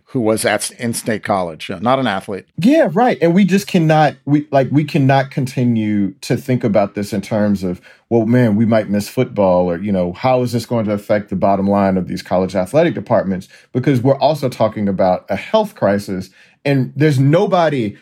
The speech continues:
Speaker 2: like, that's the thing, Josh, you talked about the N C double A, that there's no, you know, the, this is where the N C double A should be able to come in and say, "Hey, guys, we're gonna shut this down for the fall." But college football doesn't have to explain shit to anybody. There's no regulatory agency,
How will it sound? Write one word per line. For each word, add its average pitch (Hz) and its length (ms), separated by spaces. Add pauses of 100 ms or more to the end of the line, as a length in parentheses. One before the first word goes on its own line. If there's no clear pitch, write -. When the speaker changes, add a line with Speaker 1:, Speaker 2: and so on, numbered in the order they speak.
Speaker 2:
like, 151 100
that's 185 160
the 180 60
thing, 151 240
Josh, 120 240
you 135 80
talked 131 180
about 117 220
the 113 100
N 110 80
C 110 140
double 104 260
A, 95 80
that 85 140
there's 98 180
no, 104 160
you 107 100
know, 87 300 (260)
the, 113 280
this 175 340
is 202 100
where 170 160
the 135 140
N 143 120
C 139 120
double 117 300
A 104 240 (260)
should 147 240
be 120 140
able 107 160
to 107 60
come 110 260
in 104 120
and 95 100
say, 98 180
"Hey, 110 140
guys, 90 420 (160)
we're 104 180
gonna 101 160
shut - 280
this 92 160
down 90 260
for 85 180
the 76 60
fall." 71 480 (240)
But 131 320
college 143 320
football 131 360
doesn't 120 260
have 123 120
to 127 60
explain 123 320
shit 135 260
to 120 80
anybody. 95 420
There's 98 220
no 120 140
regulatory 131 640
agency, 117 560